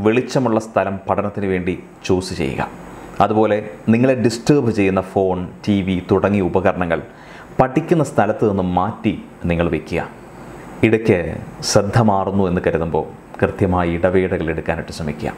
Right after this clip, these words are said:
പഠിച്ച ഭാഗങ്ങളെക്കുറിച്ചിട്ട് സ്വയം ചോദ്യങ്ങൾ ചോദിച്ചും ശ്രദ്ധ തിരിച്ചു കൊണ്ടുവരാനായിട്ട് മനഃപൂർവ്വമായിട്ടുള്ള ശ്രമങ്ങൾ നടത്തണം. പഠിക്കാനിരിക്കുമ്പോൾ ഉറക്കം വരുന്ന കുട്ടികളുണ്ട്. പഠനത്തിലുള്ള താല്പര്യക്കുറവ് മുതൽ വിശപ്പും ക്ഷീണവും വിളർച്ചയുമൊക്കെ ഉറക്കം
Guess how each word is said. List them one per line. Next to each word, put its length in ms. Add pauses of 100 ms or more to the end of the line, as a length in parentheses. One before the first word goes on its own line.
(420)
പഠിച്ച 320
ഭാഗങ്ങളെക്കുറിച്ചിട്ട് 720
സ്വയം 340
ചോദ്യങ്ങൾ 340 (100)
ചോദിച്ചും 360 (240)
ശ്രദ്ധ 340 (100)
തിരിച്ചു 340
കൊണ്ടുവരാനായിട്ട് 560 (140)
മനഃപൂർവ്വമായിട്ടുള്ള 920
ശ്രമങ്ങൾ 440
നടത്തണം. 300 (680)
പഠിക്കാനിരിക്കുമ്പോൾ 800 (400)
ഉറക്കം 360
വരുന്ന 260
കുട്ടികളുണ്ട്. 420 (920)
പഠനത്തിലുള്ള 480 (100)
താല്പര്യക്കുറവ് 800
മുതൽ 220 (420)
വിശപ്പും 400 (100)
ക്ഷീണവും 500 (320)
വിളർച്ചയുമൊക്കെ 720 (420)
ഉറക്കം 280